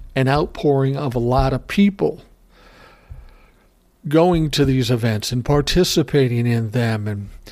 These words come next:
expressing their concerns about the insurrection. So when a lot of people, like all of us,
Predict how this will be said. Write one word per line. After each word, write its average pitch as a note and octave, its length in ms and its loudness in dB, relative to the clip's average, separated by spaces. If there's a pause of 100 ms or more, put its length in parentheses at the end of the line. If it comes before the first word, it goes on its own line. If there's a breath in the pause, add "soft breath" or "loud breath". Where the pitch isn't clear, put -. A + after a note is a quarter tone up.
(300 loud breath)
expressing D3 680 0
their C#3 140 2
concerns C3+ 760 0
about C3 280 2
the C3 140 0
insurrection. C3 760 0 (1120 loud breath)
So D3 460 0 (400)
when D3 240 0
a C#3 80 2
lot F3+ 220 2
of E3+ 100 -4
people, F#3 500 2 (160)
like C3+ 240 -4
all C3+ 220 2
of B2 100 0
us, D3+ 520 -2